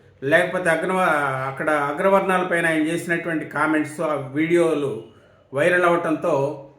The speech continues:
ఆ, ఆయన మాట్లాడినటువంటి మాటలకు మళ్ళా రీకలెక్ట్ చేసుకుంటూ, మరి ఇలాంటి వ్యక్తిని పి గన్నవరం నియోజకవర్గానికి ఎలా పెడతారు? హిందూ మహిళలపైన ఆయన చాలా అవమానకరంగా మాట్లాడాడు, పవన్ కళ్యాణ్ గారిని చాలా నీచంగా మాట్లాడాడు,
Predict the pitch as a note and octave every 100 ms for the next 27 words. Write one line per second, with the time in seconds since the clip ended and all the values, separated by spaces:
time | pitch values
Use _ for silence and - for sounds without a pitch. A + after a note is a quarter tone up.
0 | _ _ - C#3 D#3 D3+ D#3 E3 E3 F3
1 | F#3 F#3 F#3 F3 F3+ E3+ D3 D#3 E3 E3
2 | E3+ - D#3+ D#3 E3 D#3 D3 C#3 E3+ F3
3 | F3 F3 E3 D#3 - D#3 E3 D#3 C#3+ C3+
4 | D3 D#3 D3+ F3+ F3+ F3 F3 G3 G3 F3
5 | F3 F3 - - _ E3 F3+ F#3 F#3 F3+
6 | F3 F3 F3 E3+ E3 D#3 E3+ - D#3+ E3
7 | E3 D#3 D3+ D#3 C#3+ C#3+ - - _ _
8 | _ - E3+ F#3 F3 F3 E3+ E3+ E3 E3
9 | D#3 D#3 C#3 D3+ D3 D3+ E3 D#3+ D#3 D3+
10 | D3 C#3 C3+ C#3 C3+ C3 C3 C3 - -
11 | _ - C#3+ E3+ F#3 F3+ F3+ F3 E3 E3
12 | D#3+ D3+ D3+ D3 D#3 F3 D#3 D3 C#3+ C3+
13 | C3 B2+ B2 B2+ C3+